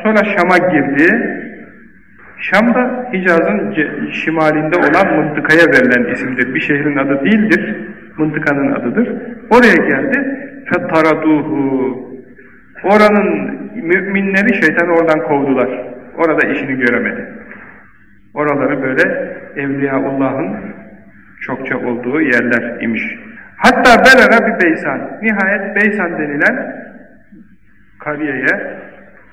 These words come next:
şehre yerleşme yerine geldi. Oraya kadar yani sürmüşler, çıkarmışlar.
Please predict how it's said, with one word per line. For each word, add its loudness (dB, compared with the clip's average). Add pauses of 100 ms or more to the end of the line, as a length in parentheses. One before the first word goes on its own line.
(140)
şehre -6 (500)
yerleşme -6
yerine -6
geldi. -4 (340)
Oraya 4
kadar 2
yani 0 (260)
sürmüşler, 2
çıkarmışlar. -6